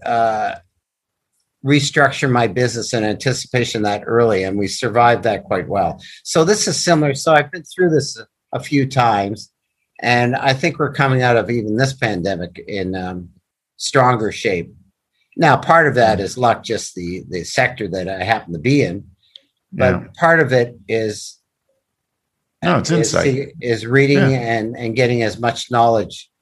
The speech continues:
Speaker 1: as possible.
Speaker 2: So I, I know we're pressed for time, but the, the other thing I wanted to touch base with you is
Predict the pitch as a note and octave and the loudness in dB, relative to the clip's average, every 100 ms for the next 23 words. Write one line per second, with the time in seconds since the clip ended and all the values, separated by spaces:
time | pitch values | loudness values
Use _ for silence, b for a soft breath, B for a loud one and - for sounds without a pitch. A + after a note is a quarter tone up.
0 | _ _ - F#2+ - A#2 G2+ F#2+ D#2 C2 | _ _ -10 -10 -4 0 0 -2 -8 -14
1 | - _ _ _ _ b b _ - - | -18 _ _ _ _ b b _ -8 2
2 | E3+ E3 D#3 - C#3 D#3 D3 C#3 C3+ C#3+ | 2 2 -4 -2 0 4 4 4 2 -2
3 | B2+ B2 A#2 B2+ A#2+ B2+ C3+ - _ _ | -2 -6 -4 0 2 0 -2 -12 _ _
4 | _ C#3 D#3 - E3+ F#3+ A3+ A3 E3 C3+ | _ -2 -2 0 4 4 4 2 2 2
5 | A#2+ A2+ A2+ A#2 - A2 G#2 G#2+ G#2+ G#2 | 2 0 -2 -4 -2 -2 -2 -6 -2 0
6 | G#2 G2+ | -2 -6